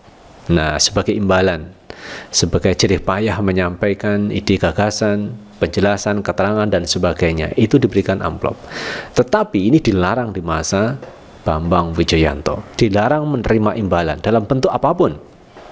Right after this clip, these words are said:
baik uang atau penginapan atau perjalanan dari, eh, misalkan hotel ke tempat acara, misalkan kan di,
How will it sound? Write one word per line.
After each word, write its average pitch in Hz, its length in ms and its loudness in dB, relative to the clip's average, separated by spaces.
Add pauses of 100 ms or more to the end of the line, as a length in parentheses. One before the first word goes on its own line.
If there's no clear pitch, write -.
(600)
baik - 240 0
uang 135 400 2 (1040)
atau 87 800 2
penginapan 123 720 2 (1080)
atau 90 400 2
perjalanan 113 880 0
dari, 92 720 2 (560)
eh, 85 160 2
misalkan 92 400 -2
hotel 110 400 2
ke - 80 -6
tempat 92 320 -2
acara, 104 560 0
misalkan 113 480 0
kan 131 240 2 (720)
di, 98 560 6